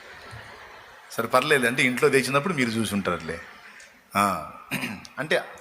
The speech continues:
లేడీస్లో కూడా తినేవాళ్ళు ఉన్నారులే, ఖైనీ తినేవాళ్ళు ఉన్నారు. వాడు ఏం చేస్తాడు, పొట్లను రాలుపుకొని బాగా నలిపి,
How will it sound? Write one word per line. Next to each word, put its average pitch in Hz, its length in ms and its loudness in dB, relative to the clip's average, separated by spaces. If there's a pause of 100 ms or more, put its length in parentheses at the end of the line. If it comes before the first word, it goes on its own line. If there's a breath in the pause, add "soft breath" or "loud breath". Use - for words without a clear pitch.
(260 loud breath)
లేడీస్లో 208 420 6
కూడా 202 160 6
తినేవాళ్ళు 180 480 6
ఉన్నారులే, 113 320 2
ఖైనీ 131 340 0
తినేవాళ్ళు 92 500 -2
ఉన్నారు. 76 280 -8 (600 loud breath)
వాడు 170 140 4
ఏం 160 120 4
చేస్తాడు, 143 340 0
పొట్లను 131 440 -2
రాలుపుకొని 127 560 -2 (680)
బాగా 117 160 2
నలిపి, 123 380 -2